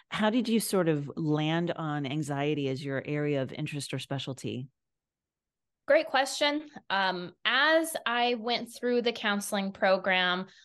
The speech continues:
Speaker 2: my specialty was actually couples. It was marital, couple, and family counseling. I loved that piece of it because the dynamics of relationships and how they work together. It was more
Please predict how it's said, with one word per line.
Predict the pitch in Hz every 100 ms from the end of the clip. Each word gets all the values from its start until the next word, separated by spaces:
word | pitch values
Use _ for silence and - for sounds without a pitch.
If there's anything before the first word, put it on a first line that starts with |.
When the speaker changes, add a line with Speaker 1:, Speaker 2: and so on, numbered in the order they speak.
| _
Speaker 2:
my | 247 240
specialty | - - 294 294 349 359 359
was | 311 302 -
actually | 226 233 - 262 233 220
couples. | - - 247 175 - - -
It | 185
was | 196 214
marital, | 214 240 262
couple, | 254 240 233
and | 196 202
family | - 180 185 175
counseling. | - 165 170 - - 76 - - - - -
I | 208 226 220 - 190
loved | 190 202 190 175 - 180 - _ _ _ 180
that | 202 196 -
piece | - 226 214 -
of | -
it | -
because | 208 214 247 202
the | 202
dynamics | 208 202 202 196 202 196 170 -
of | 175
relationships | 180 180 196 196 - 180 180 165 -
and | 185 180
how | 196 185
they | 185
work | 175 247 269
together. | - 214 147 143 - 104 - - - _ _ _ _ _ _ _ _
It | 247 254 254
was | 277 262 254
more | 254 254 302 330 339